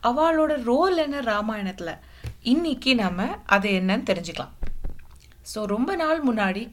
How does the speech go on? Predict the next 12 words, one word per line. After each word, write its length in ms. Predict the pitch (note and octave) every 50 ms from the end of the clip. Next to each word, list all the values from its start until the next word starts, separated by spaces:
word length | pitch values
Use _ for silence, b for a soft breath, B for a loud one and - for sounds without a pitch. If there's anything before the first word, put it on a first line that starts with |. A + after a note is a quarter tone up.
| -
காஷ்யபர் 760 | G3+ G3+ C#4 F#4 - - - E4+ D4+ - - A3 G#3+ F#3 - -
அப்படின்னு 340 | E3+ E3 E3 F#3 G3 G3+
ஒரு 160 | G3 F#3+ F#3 F3+
முனிவர் 500 | F3+ F#3+ G3 A3 G#3+ A3 G3 F#3 F3 F3
இருந்தாரு. 280 | E3+ E3+ E3+ A3 D4+
நம்ம 220 | E4+ D#4 B3+ A3 G3+
நிறைய 300 | F#3+ F#3 G3 G3+ G3 G3
பேர் 180 | G3+ B3 B3+
கேள்விப்பட்டிருப்போம். 760 | - - F#3+ F#3+ G3 G3 F#3+ E3 D#3 - D#3+ D#3+ - - - - - B B B B B B B B B B B -
காஷ்யப 480 | A3+ B3+ F4 G#4 - - F#4 F#4 E4+ D4
மகாரிஷிக்கு 840 | A3 F#3+ F#3+ G3+ G#3 G3+ G3 F#3+ F#3+ - F#3 F#3+ G3 G3 G#3+ A3+ A3+ B B B B B B
விபந்தகர் 760 | F#3 A3+ A3 F4+ G4 G4+ F#4 C4+ G#3+ G3 G3+ G#3+ G3 F#3 G3